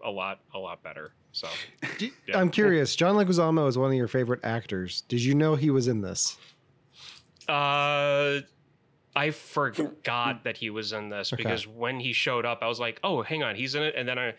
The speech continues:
Speaker 1: then I remembered you told me a long
Speaker 2: Yeah.
Speaker 1: time ago that he was in this.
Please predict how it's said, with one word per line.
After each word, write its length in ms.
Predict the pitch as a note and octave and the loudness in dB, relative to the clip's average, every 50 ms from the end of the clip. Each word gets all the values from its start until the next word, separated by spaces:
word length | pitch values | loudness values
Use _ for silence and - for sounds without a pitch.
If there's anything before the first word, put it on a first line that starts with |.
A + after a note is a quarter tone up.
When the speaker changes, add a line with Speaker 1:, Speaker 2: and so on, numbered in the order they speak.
| - - _ _ _ | -14 -20 _ _ _
Speaker 1:
then 140 | - C#3 F3+ | -2 -2 0
I 40 | G3 | 0
remembered 360 | D#3 C3+ D#3 D3 C3 A#2 A2+ | 0 0 0 -2 -2 -2 -2
you 80 | C3 C3 | -4 -6
told 340 | - - C#3 C3+ B2+ G#2 | -4 -4 -4 -4 -4 -4
me 200 | - G2 E2 D#2+ - - | -6 -6 -6 -8 -6 -6
a 80 | A2+ | -6
long 360 | A2 G2+ G#2 A#2 A#2+ B2 A#2+ A#2 | -4 -2 -2 0 0 -2 -2 -2
Speaker 2:
Yeah. 60 | A#2 A#2+ | 0 0
Speaker 1:
time 140 | A#2 A2+ A2 | 0 -2 -4
ago 220 | A2 G2 G2 F2 | -6 -8 -8 -10
that 120 | E2+ F2+ F2 | -10 -14 -14
he 100 | - G2 | -14 -16
was 180 | F#2 F#2+ F2+ | -14 -12 -12
in 140 | G#2 G2 D#2+ | -12 -12 -12
this. 300 | D2 C#2+ - - - - | -14 -8 -6 -6 -6 -6